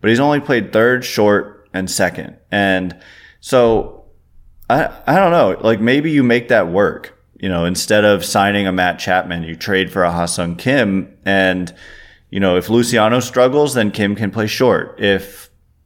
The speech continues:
Luciano does well, then Kim could play third and J D Davis could platoon at first base with LaMonte Wade. Uh, so Kim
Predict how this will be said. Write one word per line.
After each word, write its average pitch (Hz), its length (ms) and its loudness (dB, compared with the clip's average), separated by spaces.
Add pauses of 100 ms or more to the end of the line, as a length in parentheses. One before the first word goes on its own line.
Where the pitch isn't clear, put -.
(400)
Luciano 113 520 2
does 98 260 2
well, 123 300 2
then 98 320 0
Kim 117 280 -2
could 104 220 -6
play 104 320 0
third 110 540 0
and 87 240 -2
J 101 140 0
D 104 120 0
Davis 98 420 0
could 92 280 -6
platoon 117 460 -2
at 104 140 -2
first 104 300 -4
base 107 320 -2
with 87 200 -8
LaMonte 90 420 -4
Wade. 95 440 0 (460)
Uh, 85 360 0 (840)
so 113 280 0
Kim 123 520 0